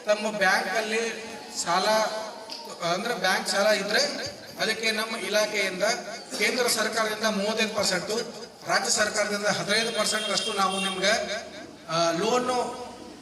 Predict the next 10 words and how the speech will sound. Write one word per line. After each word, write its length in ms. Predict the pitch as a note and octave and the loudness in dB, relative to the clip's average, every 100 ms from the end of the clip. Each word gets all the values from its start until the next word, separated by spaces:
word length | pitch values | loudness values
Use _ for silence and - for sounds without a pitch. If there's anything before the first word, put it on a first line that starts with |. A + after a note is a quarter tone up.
| - | -6
ಆ, 160 | D#3+ | -4
ಲೋನ್, 320 | D3+ F#3 A#3 | -2 0 0
ನೀವೇನ್ 280 | G#3 A3 A#3+ | 0 0 0
ಲೋನ್ 180 | A3 B3 | 2 2
ಮಾಡಿದ್ರೆ 320 | A3+ A3 C4 | 2 2 2
ಆ 80 | B3+ | 2
ಲೋನ್ಗೆ 340 | G#3+ A#3 A3+ | 2 2 2
ನಮ್ಮಿಂದ 300 | A3 G3 G3+ | 0 -2 -2
ಸಬ್ಸಿಡಿ 360 | F#3+ G3 G3 A#3 | -2 0 0 0
ಹೋಗ್ತದೆ. 540 | F#3 - - - - | -2 -2 -8 -10 -14